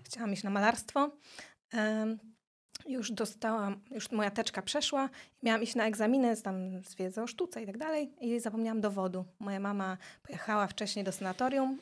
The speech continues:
Ja miałam sukienkę. Dałam jej, e, mój dowód. Ona pojechała do sanatorium i nie wpuścili mnie na egzamin. <clears throat> I moja mama też bardzo nie chciała, żebym ja poszła na to A S P.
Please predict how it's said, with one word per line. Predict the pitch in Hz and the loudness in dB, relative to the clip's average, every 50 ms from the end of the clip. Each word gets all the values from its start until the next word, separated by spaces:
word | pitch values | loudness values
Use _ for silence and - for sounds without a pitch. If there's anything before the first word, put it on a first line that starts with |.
| - - | -6 -4
Ja | 208 202 202 | -2 0 0
miałam | 202 196 185 185 - | 0 0 0 -2 -2
sukienkę. | - 185 - 254 254 240 247 - 233 226 233 - - - - - - _ - | -4 -4 -2 0 0 0 0 2 0 0 0 -2 -10 -18 -18 -20 -20 _ -12
Dałam | - - 185 214 208 202 190 196 196 | -8 -4 0 2 2 2 2 2 0
jej, | 196 190 190 185 190 | 0 0 -2 -2 -4
e, | - - 202 202 196 196 202 202 202 208 - - | -8 -8 -8 -8 -8 -8 -8 -8 -10 -10 -12 -8
mój | - 202 208 | -6 -4 0
dowód. | 202 247 247 233 226 220 220 - | 4 4 4 4 4 0 -2 -2
Ona | 202 190 | -6 -8
pojechała | 185 202 - - 185 | -8 -8 -10 -10 -10
do | 190 | -10
sanatorium | 185 - 190 185 185 - 196 190 185 - | -10 -10 -12 -12 -12 -12 -12 -12 -12 -12
i | - 185 180 175 170 _ - - - - - - - _ _ - | -12 -12 -12 -12 -14 _ -20 -20 -20 -20 -20 -20 -20 _ _ -8
nie | 254 254 | -6 -6
wpuścili | 247 - 226 - - 202 208 | -4 -4 -6 -4 -2 -2 0
mnie | 202 202 | 0 2
na | 196 190 190 | 0 0 0
egzamin. | 185 180 190 185 196 226 247 247 247 - - _ - | -2 -2 -2 0 2 2 2 2 0 -4 -12 _ 2
<clears throat> | 320 302 277 277 254 - - - - - | 4 4 4 4 0 -2 -4 -4 -4 -4
I | 254 254 262 269 277 | -4 -2 -2 0 0
moja | 285 294 | 0 0
mama | 294 285 294 | 0 0 -2
też | 294 285 277 | -2 -2 0
bardzo | 277 320 311 320 320 | 0 0 0 -2 -4
nie | 349 | -8
chciała, | 359 - - 554 427 277 247 | -6 -4 0 2 2 2 2
żebym | 240 214 208 208 | 2 0 0 0
ja | 202 | -2
poszła | 202 202 208 - 208 196 | -2 -4 -6 -6 -4 -4
na | 196 202 | -4 -4
to | 202 202 | -2 -2
A | 196 | -2
S | 190 190 - | -4 -6 -6
P. | - - 185 196 | -2 -2 0 0